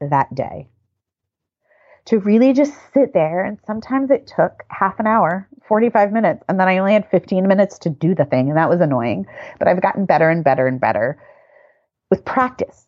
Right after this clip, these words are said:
like, just practicing it and just doing it, of paying attention to myself and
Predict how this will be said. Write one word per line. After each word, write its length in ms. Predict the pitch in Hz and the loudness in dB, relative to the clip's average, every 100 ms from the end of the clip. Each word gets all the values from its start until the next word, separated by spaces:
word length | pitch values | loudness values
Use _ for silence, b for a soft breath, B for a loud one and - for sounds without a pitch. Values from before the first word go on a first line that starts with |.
| - | -12
like, 80 | 196 - | -10 -8
just 560 | 180 - 240 226 - - | -4 0 2 0 -6 -8
practicing 540 | - 214 - 202 147 | -4 -4 -4 -8 -6
it 120 | 127 - | -8 -10
and 200 | 175 165 | -12 -14
just 340 | - 165 _ | -18 -18 _
doing 320 | - 165 156 | -10 -8 -6
it, 160 | 65 - - _ _ _ _ _ | -6 -8 -10 _ _ _ _ _
of 220 | 190 196 175 _ | -2 0 -4 _
paying 360 | - - 240 226 | -6 0 2 2
attention 840 | 240 214 190 - 147 170 165 196 - _ _ _ _ _ - | 2 2 0 2 0 0 -2 -4 -8 _ _ _ _ _ -6
to 180 | - | 0
myself 480 | 180 147 - - - - _ - | 2 2 0 -6 -8 -20 _ -4
and 100 | 180 | -2